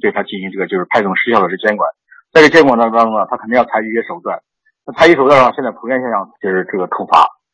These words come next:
假如说我们说不用处罚手段，用更加人性化手段的话，现在目前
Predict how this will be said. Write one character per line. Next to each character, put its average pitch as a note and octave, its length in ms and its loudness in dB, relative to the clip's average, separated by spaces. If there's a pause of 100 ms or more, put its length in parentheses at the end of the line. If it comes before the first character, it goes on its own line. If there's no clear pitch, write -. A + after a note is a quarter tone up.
(140)
假 C#3 240 4
如 - 0 -
说 F3+ 160 4
我 A2 80 -4
们 A#2 80 -10
说 C#3 160 0
不 D#3+ 80 -6
用 F#3+ 160 -4
处 - 160 -20
罚 A2+ 160 0
手 G2 80 -12
段， G2 160 -10
用 C#3+ 240 -8
更 F3+ 80 -8
加 D3 160 4
人 B2 160 -2
性 D3+ 80 -6
化 D#3 160 2
手 G2 160 -8
段 G#2 160 -8
的 - 0 -
话， F2+ 240 -8
现 C3 80 -14
在 A#2 80 -6
目 C#3 160 -8
前 A2+ 160 -6